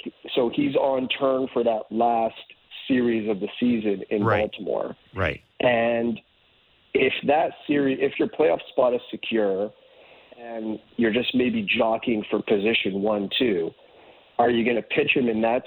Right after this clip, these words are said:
Speaker 1: series, or do you just rest him and then save him for game one or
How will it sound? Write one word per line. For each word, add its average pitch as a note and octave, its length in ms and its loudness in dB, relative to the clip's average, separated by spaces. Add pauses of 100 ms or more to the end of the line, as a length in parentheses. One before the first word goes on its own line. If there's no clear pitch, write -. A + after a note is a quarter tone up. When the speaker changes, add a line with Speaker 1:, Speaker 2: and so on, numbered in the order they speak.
Speaker 1:
series, E3 400 0 (160)
or B2 260 2
do G#2+ 140 -6
you A2 120 -2
just A2 260 0 (180)
rest B2+ 300 2
him A2+ 360 0 (480)
and A2+ 220 2
then G#2+ 260 0 (200)
save B2 240 0
him G#2 480 -2 (380)
for G2+ 640 2 (240)
game A2 240 2
one G#2+ 160 2
or G2+ 80 0